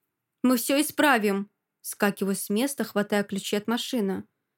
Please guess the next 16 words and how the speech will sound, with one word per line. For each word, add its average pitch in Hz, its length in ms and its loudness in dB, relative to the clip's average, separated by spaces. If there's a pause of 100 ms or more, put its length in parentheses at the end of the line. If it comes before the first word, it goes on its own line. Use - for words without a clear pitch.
(140)
Пока 302 320 0
не 247 140 2
знаю 240 400 0
как, 262 340 -4
но 220 100 0
понимаю 220 540 2
ясно. 208 600 -2 (540)
Костьми 262 520 2
лягу, 196 520 0
но 220 140 4
Машу 214 440 2
из 208 120 -2
его 208 140 2
цепких 226 580 -2
лап 214 260 0
вытащу. 208 800 -2